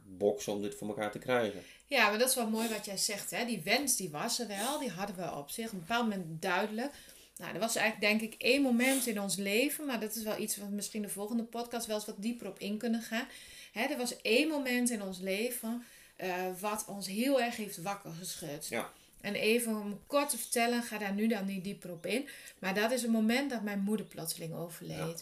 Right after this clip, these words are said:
Speaker 1: Ja.
Speaker 2: Die was eenenzestig en die is echt van de ene op de andere dag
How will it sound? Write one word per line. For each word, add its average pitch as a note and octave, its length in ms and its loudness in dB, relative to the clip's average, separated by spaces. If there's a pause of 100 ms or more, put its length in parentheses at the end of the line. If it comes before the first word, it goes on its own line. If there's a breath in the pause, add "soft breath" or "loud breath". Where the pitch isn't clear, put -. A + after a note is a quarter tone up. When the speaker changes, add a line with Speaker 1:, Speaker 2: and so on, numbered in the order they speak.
Speaker 1:
Ja. - 60 -20 (200 loud breath)
Speaker 2:
Die A3+ 160 4
was A#3+ 220 4
eenenzestig B3+ 1000 2 (380 soft breath)
en A3 140 2
die A3 100 4
is A#3 220 2
echt A#3+ 240 -4
van A#3 120 0
de A3+ 100 2
ene A3+ 280 2
op A3 100 -6
de - 80 -8
andere G#3+ 340 0
dag F#3+ 420 -6